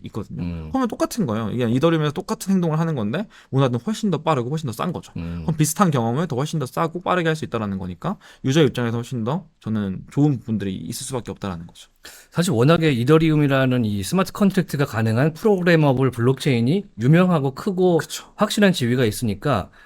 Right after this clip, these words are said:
Speaker 2: 투자자분들이 여길 떠나긴 쉽지 않을 거예요.
Speaker 1: 음, 음, 음.
Speaker 2: 그래서 떠나라고 하고 이게 수명이 그렇게 길지 않을 거라고 논리적으로 설명을 해드려도 사실 의구심을 저희한테 빚는 게 사실이거든요.
Speaker 1: 아, 네네.
Speaker 2: 이게 실제라는 얘기는 아니고, 그렇다 보니까 리서처분들은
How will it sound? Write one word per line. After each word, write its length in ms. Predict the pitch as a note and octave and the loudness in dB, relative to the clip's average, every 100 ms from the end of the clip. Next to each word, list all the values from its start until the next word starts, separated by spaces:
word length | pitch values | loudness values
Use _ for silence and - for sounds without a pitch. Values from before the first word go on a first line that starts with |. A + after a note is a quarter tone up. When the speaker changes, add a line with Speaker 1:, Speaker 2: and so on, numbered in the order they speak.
| _ | _
Speaker 2:
투자자분들이 880 | - G#3 A3+ G#3 F#3+ F3+ D#3 D#3+ E3 | -2 2 4 4 2 2 2 2 2
여길 260 | A2 B2 F3 | 2 0 2
떠나긴 340 | A3+ A3 F#3 | 2 4 4
쉽지 240 | E3 - G3+ | 0 0 0
않을 220 | G#2+ C3 | 2 2
거예요. 300 | B2 E2 D2 B2 | 0 -8 -6 -2
Speaker 1:
음, 40 | |
음, 80 | C3 A#2 G#2+ F#2+ | 2 2 2 0
음. 20 | |
Speaker 2:
그래서 340 | F#2+ A2+ D#3 D3 | 2 4 2 2
떠나라고 560 | F#3 B3+ A#3 G3+ F3 | 2 4 4 2 2
하고 300 | D#3+ D#3+ F#3 | 0 2 0
이게 400 | A#2 A2+ F3 A3+ - - _ | 0 0 0 0 -6 -20 _
수명이 480 | - A3+ A3+ G#3 G#3 | -2 4 6 6 4
그렇게 220 | C#3 C3+ B2+ | 2 0 2
길지 180 | C3+ D3 | 2 4
않을 200 | A2+ C3+ | 4 2
거라고 540 | D#3 C#3 B2+ F3 C4 - - _ - | 2 2 2 2 2 -2 -20 _ 2
논리적으로 520 | C3 E3 G#3 A3+ F#3+ | 6 8 8 4 2
설명을 420 | F3+ G#3 G3 F3+ | 2 4 6 6
해드려도 400 | G3 F3 C3 B2 | 4 4 0 2
사실 520 | D#3 D#3+ E3+ C#3+ F#2+ - _ | 0 0 2 2 0 -6 _
의구심을 580 | C#3 E3+ G3 G#3 F#3+ F3 | 6 6 8 4 4 4
저희한테 380 | C3+ C#3 E3 E3+ | 4 6 6 4
빚는 320 | D3 C#3 C3 | 2 2 4
게 80 | A2+ | 0
사실이거든요. 680 | - F#3+ E3+ G#2 E2 D#2+ B2+ | 0 0 0 -2 -6 -2 4
Speaker 1:
아, 140 | A#2 | 4
네네. 300 | G#2 F#2+ F2 F2+ | 4 0 -2 0
Speaker 2:
이게 120 | B2+ | 2
실제라는 520 | - G#3 A#3 G3+ E3 | 2 4 6 6 4
얘기는 280 | A2+ A#2 B2+ | 4 2 0
아니고, 500 | F2 F#2 - F#2+ - - - - | 0 -6 -8 -12 -14 -20 -20 -2
그렇다 260 | C3 D3 | 2 2
보니까 300 | A#2+ A2+ G2+ | 2 0 0
리서처분들은 960 | A2+ B2 G#3 G#3 F3+ E3 D3+ D3 F3 A#3 | 0 2 2 4 2 4 2 2 2 2